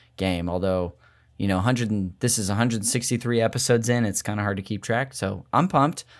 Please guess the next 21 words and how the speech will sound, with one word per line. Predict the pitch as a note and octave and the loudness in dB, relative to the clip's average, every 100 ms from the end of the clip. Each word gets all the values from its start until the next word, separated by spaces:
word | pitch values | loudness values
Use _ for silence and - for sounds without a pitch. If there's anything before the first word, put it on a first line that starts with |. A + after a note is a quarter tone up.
| - - | -20 0
Um, | A#2 A2+ A2+ G#2 - | 4 6 4 2 2
but | |
let's | B3+ B3+ | 0 2
get | F#3 E3+ | 2 2
into | C#3+ A#2+ | 0 0
your | A2+ | 0
history | G2+ G#2 G2+ | 0 -2 -4
with | F#2+ | -4
games | - G2 F#2+ F2+ | -4 -2 -2 -4
in | - G#2 | -4 -4
general. | F#2+ F2+ F2 E2+ F#2 - - - B2+ | -2 -4 -2 -4 -8 -16 -20 -10 0
Um, | B2+ B2+ | 2 2
do | A#2+ C3 | -2 -2
you | C4+ | 0
remember | F4 E4+ A#3 - | 0 -2 -4 -4
first | - E3 - | -4 -4 -2
taking | E3 D#3 C3 | -4 0 2
an | B2+ | 2
interest | B2+ C3 C3 C3 - - | 0 0 -2 -2 -6 -6
in | B2 A#2 | 0 0
games, | A2+ A2 G#2+ G#2+ G#2+ - | 0 -2 -2 -4 -2 -4